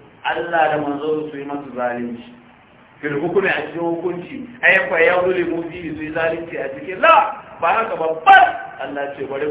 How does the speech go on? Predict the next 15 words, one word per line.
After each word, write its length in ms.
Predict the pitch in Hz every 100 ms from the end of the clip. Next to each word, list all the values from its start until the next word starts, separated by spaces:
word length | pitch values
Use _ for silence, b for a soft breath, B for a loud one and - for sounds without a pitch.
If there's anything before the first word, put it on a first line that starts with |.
| -
maganan 480 | 135 135 127 120 107
nan. 140 | 101 - - - - _ - _
Waɗanga, 680 | 117 143 151 147 120 113 104 - - -
ulaika 420 | 117 131 139 147
humu 240 | 139 135 135
zalimuna. 520 | 131 135 131 123 127 127
Allah 340 | 147 156 156
ce 80 | 156
a'a, 400 | 156 147 151 143 143 -
waɗanga 420 | - - - 165 160
ne 200 | 156 -
azzaluman 920 | 160 160 151 156 151 147 147 165 170 170
yana 400 | 170 175 170 147
bil 160 | 156
i'rad 640 | 147 - - 160 165 165